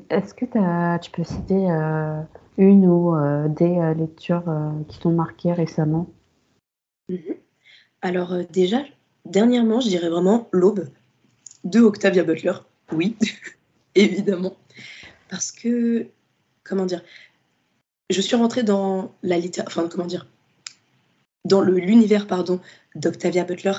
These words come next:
Speaker 2: à travers Les Liens de Sang. Et je pense qu'en fait, il faut rentrer par ce livre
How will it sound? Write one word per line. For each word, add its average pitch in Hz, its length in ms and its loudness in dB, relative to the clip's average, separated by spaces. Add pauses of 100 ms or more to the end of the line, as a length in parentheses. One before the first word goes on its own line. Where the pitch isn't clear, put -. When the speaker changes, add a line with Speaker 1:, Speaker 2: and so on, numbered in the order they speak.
(100)
Speaker 2:
à 175 100 -2
travers 180 360 -2
Les 170 100 2
Liens 170 180 0
de 170 120 0
Sang. - 300 -4 (460)
Et 208 60 2
je - 80 -4
pense 269 140 0
qu'en 226 120 0
fait, 262 200 -2
il 202 40 -2
faut 220 140 2
rentrer 208 420 -2 (380)
par 254 180 -4
ce - 120 0
livre 220 240 0